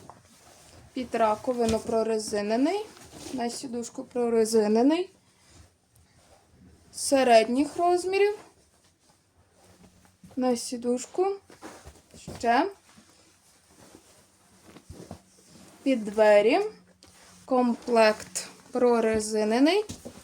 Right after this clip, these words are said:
Прорезинений.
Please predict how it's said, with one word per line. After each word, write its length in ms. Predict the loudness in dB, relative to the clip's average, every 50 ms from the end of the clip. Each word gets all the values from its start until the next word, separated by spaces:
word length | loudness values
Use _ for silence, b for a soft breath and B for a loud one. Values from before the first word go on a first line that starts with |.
| -20 -20 -20 _ _ _ _ _ _ -20 _ -20 -20 -20 -20 -20 -20 -20 -14 -14 -14 -14 -14 -18 -20 -20 -20 -20 -20 -20 -20 -20 -20 -20 -20 -20 -20 _ _ _ _ _ _ _
Прорезинений. 1040 | -4 -2 0 2 2 2 2 2 0 0 0 -2 0 0 2 2 2 2 2 -2 -6